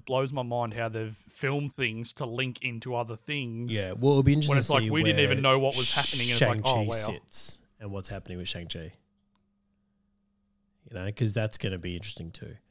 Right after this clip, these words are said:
Speaker 2: Um, now, actually, on that note, What If is the next series we've got coming.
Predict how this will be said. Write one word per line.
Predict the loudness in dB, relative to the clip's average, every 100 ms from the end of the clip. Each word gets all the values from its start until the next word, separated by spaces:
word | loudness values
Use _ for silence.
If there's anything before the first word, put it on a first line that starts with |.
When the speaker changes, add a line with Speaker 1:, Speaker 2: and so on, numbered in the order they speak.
| _ _ _ _
Speaker 2:
Um, | 2 4 6 4 0 -4 _ _ _ _ _
now, | 4 8 10 8 6 4 -2 _ _ _
actually, | 2 4 6 6
on | 6 4
that | 4
note, | 2 -2 -4 -10 _ _ _ _ _ _ -2
What | 8 12
If | 12 10
is | 4 2
the |
next | 0 0
series | -2 -2 -4 -4
we've | -8
got | -12 -10
coming. | -6 -4